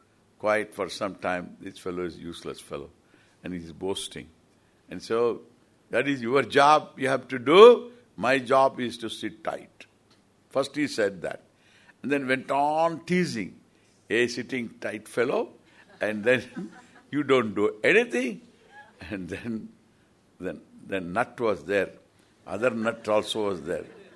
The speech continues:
And these nuts, so told the bolt, "I think we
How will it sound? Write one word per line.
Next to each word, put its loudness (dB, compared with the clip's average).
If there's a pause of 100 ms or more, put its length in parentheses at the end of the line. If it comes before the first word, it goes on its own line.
(360)
And -8
these -4
nuts, -2 (420)
so -2 (200)
told 2
the -4
bolt, -2 (580)
"I -2
think -10
we -6